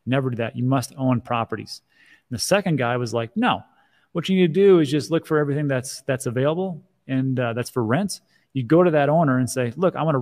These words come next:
rent your place, but I'm gonna put it on Airbnb. I'll pay you your mortgage, your, your rent every month, but I'm gonna try to make more, uh, as, like, an arbitrage and, uh, go for Airbnb and Vrbo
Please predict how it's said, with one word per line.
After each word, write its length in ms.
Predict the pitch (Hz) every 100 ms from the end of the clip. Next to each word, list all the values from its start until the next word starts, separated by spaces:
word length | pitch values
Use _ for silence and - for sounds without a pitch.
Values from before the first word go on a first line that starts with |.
| 135
rent 140 | 147
your 100 | 135
place, 320 | - 170 151 -
but 80 |
I'm 60 | 139
gonna 100 | 135
put 180 | - 139
it 60 |
on 60 | 123
Airbnb. 560 | 120 117 113 113 113 -
I'll 180 | 131 -
pay 80 | 165 147
you 60 | 156
your 140 | 147
mortgage, 580 | 123 143 151 123 110 -
your, 160 | 120 123
your 180 | 117
rent 260 | 110 147 139
every 200 | 127 120
month, 300 | 117 147 185 _ _ _ _
but 100 | 120
I'm 100 | 147
gonna 240 | 160 143 139
try 160 | 139
to 60 | 139
make 180 | 131 131
more, 480 | 139 139 117 113 _ _ _ _ _ -
uh, 360 | 113 110 110 -
as, 100 | 117
like, 100 | 113
an 60 | 110
arbitrage 560 | 147 123 120 110 117 - _ _ _ -
and, 300 | 113 117 113
uh, 240 | 113 107 107 _ _ -
go 140 | 127
for 180 | 117 127
Airbnb 640 | 123 123 120 117 113 117 117
and 80 |
Vrbo 480 | 104 139 123 113 107